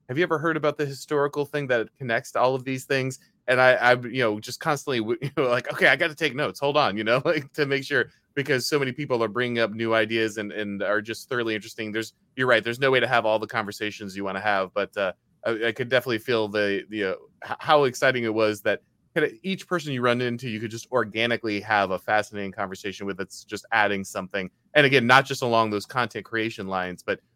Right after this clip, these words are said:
with everyone just bringing, you know, their own specialty, their own experience,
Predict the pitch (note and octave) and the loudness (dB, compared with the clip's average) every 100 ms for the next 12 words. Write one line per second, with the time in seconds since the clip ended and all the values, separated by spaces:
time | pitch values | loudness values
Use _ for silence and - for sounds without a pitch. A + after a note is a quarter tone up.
0 | - C3+ C3 - D#3 D3 B2+ A#2+ A2+ B2+ | -6 -6 -6 -4 0 0 0 -4 0 0
1 | A#2 A2 A2 G#2 G2+ A#2 A#2 - A#2 G#2+ | 0 -2 0 0 2 2 0 -2 -2 -2
2 | A2 G#2+ G2+ G#2 G#2 G2 - A#2 G#2 G2+ | -6 -6 -2 -2 -2 -6 -6 -2 0 -2
3 | F#2 | -4